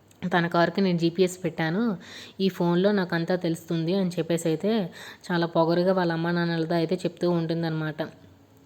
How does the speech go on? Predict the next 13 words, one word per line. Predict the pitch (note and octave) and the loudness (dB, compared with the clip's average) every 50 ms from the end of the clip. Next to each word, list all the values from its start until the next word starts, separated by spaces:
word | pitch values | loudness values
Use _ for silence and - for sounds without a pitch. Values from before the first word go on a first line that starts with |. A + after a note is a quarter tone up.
| _ - - _ _ - - - _ _ - - - - - - - | _ -20 -20 _ _ -20 -20 -20 _ _ -20 -20 -20 -20 -16 -8 -2
అప్పుడేమో | F#3+ F3+ F3+ F#3 F3 F3+ F3 F3 F#3+ G3+ | -2 0 2 4 4 4 4 4 2 2
తనేమో | - G3+ F#3 F3+ F3 F3 F3+ G3+ | 2 2 2 2 2 2 2 4
ఆ | G3+ F#3+ | 4 2
ట్రాకింగ్ | F3 - F3 E3+ E3 E3+ F3 - F3+ F3+ F3+ F3+ F3 E3+ | 2 2 2 2 2 2 2 0 0 0 2 2 2 2
దాంట్లోనే | E3+ E3+ E3+ E3 F3+ F3 E3+ E3+ F#3 | 2 0 0 0 -2 0 0 0 2
మొబైల్లో | G3 F#3 F3 E3 D#3+ E3+ E3+ F3+ F#3 | 2 2 2 2 2 2 2 4 2
చూస్తుందన్నమాట. | F#3 - F3 E3+ E3 - F3+ F3 F3 E3+ E3 E3 E3 D#3+ D#3+ F3 | 2 2 0 -2 0 0 0 2 2 2 0 0 -2 -2 -2 0
ఏంటి | E3 E3 E3 E3+ F3 F#3+ G3+ G#3 G#3+ G#3 G#3 - - - - - - - | 0 0 0 2 2 2 2 2 2 0 -2 -6 -18 -18 -20 -12 -4 -2
ఆఫీస్ | F3 E3+ F3 G3 F3+ | 0 2 2 2 2
దగ్గరికి | - F#3+ F3+ F#3+ F#3 F3 - | 2 2 2 2 -2 0 0
వెళ్ళాడు, | F#3+ F3+ F3 F3 F3 | 0 2 4 4 4
నేను | F#3 F#3+ F3+ F3 E3+ | 2 2 2 2 2
అనుకోకో-, | E3 E3+ E3+ - F#3 F3 F#3 F3+ | 0 0 -2 -2 -4 0 2 4